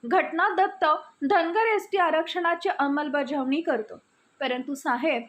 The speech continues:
आजपर्यंत कॅबिनेटच्या शेकडो मीटिंग झाल्या, शेकडो आंदोलन झाले, तरी सुद्धा आपण दिलेला शब्द पाळला नाही. म्हणून आमचे बांधव दीपक बोराडे दिनांक सतरा नऊ दोन हजार पंचवीस पासून नियोजित पुण्यश्लोक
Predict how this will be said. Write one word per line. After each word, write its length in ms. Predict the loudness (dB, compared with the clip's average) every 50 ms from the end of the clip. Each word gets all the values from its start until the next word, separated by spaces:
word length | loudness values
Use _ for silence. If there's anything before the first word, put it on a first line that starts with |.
| _ _ _ -2 0
आजपर्यंत 680 | 2 2 2 0 -2 -2 -2 0 0 0 0 -2 -2 0
कॅबिनेटच्या 640 | 0 0 0 0 -2 0 0 0 0 0 0 0 0 2
शेकडो 400 | 0 -2 -2 -2 0 0 0 2
मीटिंग 460 | 2 0 -2 -4 -4 -4 -2 0 0
झाल्या, 380 | 0 0 0 -2 -2 -4 -6 -8 -10
शेकडो 340 | -6 -4 -2 -2 0 2 0
आंदोलन 580 | 2 2 0 -2 -2 0 2 2 2 2 2 0
झाले, 260 | 0 -2 -2 -2 -2 -2
तरी 200 | -2 -2 -2 -6
सुद्धा 260 | -8 -10 -6 -4 -2 -2
आपण 300 | -2 0 0 -2 -2 -2
दिलेला 340 | -4 -4 -4 -2 -2 -2 -4
शब्द 260 | -4 -6 -8 -6 -4 -6
पाळला 520 | -2 -2 0 0 0 0 0 0 0 0
नाही. 200 | 0 -4 -6 -8 -12 -20 _ -20 -10 -2
म्हणून 280 | 2 2 2 2 2 2
आमचे 320 | 2 0 0 0 0 0
बांधव 380 | 2 2 0 0 2 2 0 0
दीपक 360 | 0 -4 -6 -4 -2 -2 -2
बोराडे 540 | -2 -2 -2 -2 0 2 0 0 0 0 -4 -6 -8 _ _ _ -6
दिनांक 400 | -2 -2 0 0 0 -2 0 0
सतरा 440 | -2 0 0 -2 -2 0 0 0 0
नऊ 200 | 2 2 0 2
दोन 180 | 2 2 2 2
हजार 240 | 2 2 2 0 0
पंचवीस 480 | 2 0 0 0 0 -2 -2 -2 0
पासून 380 | 0 0 0 0 0 -2 -2 -2
नियोजित 380 | -2 -2 -4 -4 -2 -2 -2 -2 -2
पुण्यश्लोक 540 | -6 -6 -4 -2 -2 -2 0 2 0 0